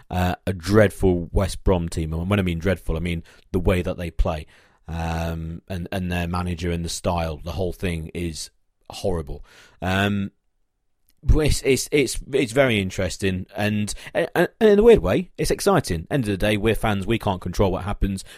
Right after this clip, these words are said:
We can, all we can do is get behind the club. I didn't like the boos, and I think there is an element at the club which we've said before, and I'll say again, um,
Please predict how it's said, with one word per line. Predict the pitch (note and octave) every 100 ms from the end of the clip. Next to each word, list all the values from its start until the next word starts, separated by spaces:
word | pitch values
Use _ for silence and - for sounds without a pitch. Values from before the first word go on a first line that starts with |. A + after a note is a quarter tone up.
| -
We | A2
can, | G#2
all | G2+ A2
we | G#2+
can | G2+ E2+
do | F#2+
is | F#2
get | A2+
behind | - F#2 G#2 G2
the |
club. | E2+ F2+ D2+ _ _ _ _ _ - - -
I | A2+
didn't | F#2 C#3 C#3
like | A#2+ A2+ G#2
the |
boos, | F2+ G#2 A#2+ C#3+ - - -
and | - G2+
I |
think | - A2 -
there | G#2+
is | A2 G2+ - - _ _ -
an | G#2+ A#2
element | C#3 B2 A#2 -
at |
the | F2
club | - A2 G#2+ F#2+ - - -
which | G#2 -
we've | A2 G2+ - -
said | - C3+ A2+
before, | A2 - B2+ G#2+ G2+
and |
I'll | G2+ G2
say | - G#2+
again, | G2+ F2 F#2+ E2+ - - _ -
um, | F#2+ G2 F#2+ F#2+